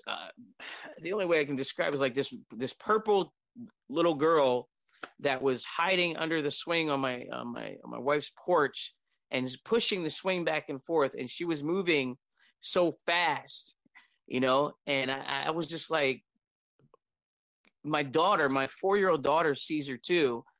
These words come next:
And we're both talking about it. And then I asked somebody else if they see it,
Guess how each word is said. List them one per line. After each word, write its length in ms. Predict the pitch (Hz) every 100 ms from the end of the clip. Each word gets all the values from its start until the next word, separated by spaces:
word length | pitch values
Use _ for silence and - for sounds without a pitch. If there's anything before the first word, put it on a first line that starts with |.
| _ _ _ -
And 520 | 135 131 127 120 123 - _ -
we're 100 | 151
both 240 | 143 185 -
talking 400 | 208 214 180 147
about 340 | 131 123 123
it. 180 | 139 - _ _ _
And 80 | 131
then 100 | 151
I 40 | 170
asked 180 | 170
somebody 280 | 190 165 160
else 260 | 202 202 170
if 120 | 147
they 180 | 185 196
see 360 | - 147 143
it, 140 | 160